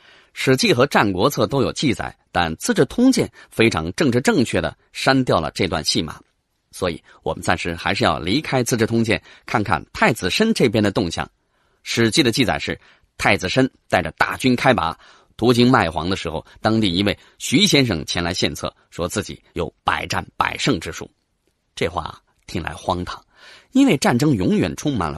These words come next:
不确定因素，再厉害的战神也没法确保百战百胜，怎么可能会有百战百胜之术呢？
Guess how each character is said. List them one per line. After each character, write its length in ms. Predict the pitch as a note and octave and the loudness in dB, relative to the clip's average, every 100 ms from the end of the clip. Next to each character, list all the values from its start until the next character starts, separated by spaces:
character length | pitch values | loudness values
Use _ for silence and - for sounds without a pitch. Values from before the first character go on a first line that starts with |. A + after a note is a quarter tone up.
| - | -8
不 120 | C3 | -6
确 260 | - F4 D3+ | 0 2 2
定 180 | G#2+ | 0
因 160 | F#2 G2+ | 0 0
素， 220 | G2+ D#2 - - - | -2 -8 -14 -20 -4
再 260 | - A3+ | 2 4
厉 160 | G#3 D3+ | 4 2
害 140 | B2 | 2
的 100 | G2 | 0
战 220 | G2 A2+ | 2 2
神 180 | F#2 F#2 - _ | 2 -4 -4 _
也 120 | F2 | -4
没 240 | D#2+ G2+ E3+ | 0 2 2
法 160 | C#3 | 2
确 200 | A#2 A#2 | 0 0
保 160 | D#2 E2 - | -2 -4 -2
百 240 | E2 C2 | -2 0
战 180 | C2 G2 | 0 -2
百 160 | D#2 C2 | -2 -6
胜， 160 | G2+ - _ _ _ | -6 -8 _ _ _
怎 140 | - A3+ | -2 -2
么 80 | C#4 | -2
可 340 | - E2+ C#2+ | -4 -6 -6
能 220 | E2 F#3+ | -2 0
会 160 | - G#2+ | 2 2
有 80 | G#2 | 2
百 300 | - D2+ D#2+ | 0 -2 2
战 200 | A#2 F#2 | 0 2
百 200 | D2+ D#2+ | -2 -2
胜 180 | A2 | -2
之 100 | A2 | 0
术 200 | C#3 E3+ | 2 2
呢？ 100 | A2+ | 0